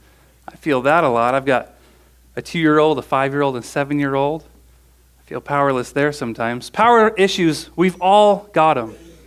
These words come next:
We've all had them. We've all got them. We're all going to have them.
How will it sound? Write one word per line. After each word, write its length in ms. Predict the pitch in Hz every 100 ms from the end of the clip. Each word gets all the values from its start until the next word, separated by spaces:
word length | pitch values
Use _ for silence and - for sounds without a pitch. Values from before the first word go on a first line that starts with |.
| - _ - -
We've 160 | 151
all 120 | 190
had 320 | 160 190 196 190
them. 360 | 208 208 208 - _ _ _ _ _
We've 120 | 135
all 140 | 147
got 340 | 131 160 196 202
them. 320 | 202 202 196
We're 120 | 156
all 120 | 151
going 500 | 131 143 180 202 202 -
to 100 | 185
have 380 | - 180 180
them. 360 | 165 180 180 175